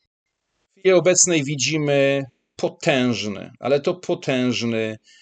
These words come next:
e, skowyt demokratów w każdym miejscu w Stanach Zjednoczonych. Powód?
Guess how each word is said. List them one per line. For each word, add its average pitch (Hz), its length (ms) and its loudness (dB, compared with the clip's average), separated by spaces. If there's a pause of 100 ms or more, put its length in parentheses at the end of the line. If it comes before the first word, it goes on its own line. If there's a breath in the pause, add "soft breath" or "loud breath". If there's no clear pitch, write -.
(400 soft breath)
e, 104 200 -6
skowyt - 1120 0
demokratów 123 1040 -2 (380)
w - 180 -20
każdym 127 580 0
miejscu 113 340 -2
w - 60 -12
Stanach 117 320 -4
Zjednoczonych. 107 720 -8 (180)
Powód? 139 500 2